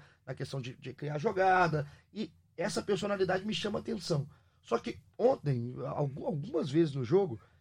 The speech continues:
ele tava fazendo uma coisa que geralmente ele não faz, que é se esconder. Teve em do-, em dois momentos do Everton, passa pelo meio, era nele a bola, era no Renier. E ele vinha pro meio, meio que não entendendo o encaixe, uma rotação do Flamengo, enfim.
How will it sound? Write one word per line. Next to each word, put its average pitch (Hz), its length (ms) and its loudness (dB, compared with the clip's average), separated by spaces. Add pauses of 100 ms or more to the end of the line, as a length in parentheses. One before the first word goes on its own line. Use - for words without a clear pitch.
(120)
ele 190 140 2
tava 208 180 2
fazendo 202 240 -4
uma 214 100 -4
coisa 196 200 -2
que 180 100 -10
geralmente 208 340 -2
ele 196 100 -4
não 214 120 -4
faz, 202 260 -2
que - 80 -10
é - 40 -6
se - 100 -8
esconder. 170 540 -2 (260)
Teve 170 180 2
em 170 40 0
do-, 160 140 2
em 160 120 0 (140)
dois 240 340 4
momentos 190 340 0
do 151 140 0
Everton, 156 400 0 (300)
passa 170 260 2
pelo 165 180 2
meio, 214 320 4
era 220 240 4
nele 208 380 4
a 147 40 6
bola, 139 280 4 (100)
era 208 220 6
no 202 80 2
Renier. 143 380 6 (280)
E 156 80 -6
ele 185 140 2
vinha 196 180 0
pro 214 160 0
meio, 208 520 2
meio 180 180 8
que 190 80 -6
não 196 140 0
entendendo 196 380 2
o 202 40 -2
encaixe, 170 420 0
uma 156 80 0
rotação 151 360 -2
do 151 80 -4
Flamengo, 160 340 -4
enfim. 147 320 -4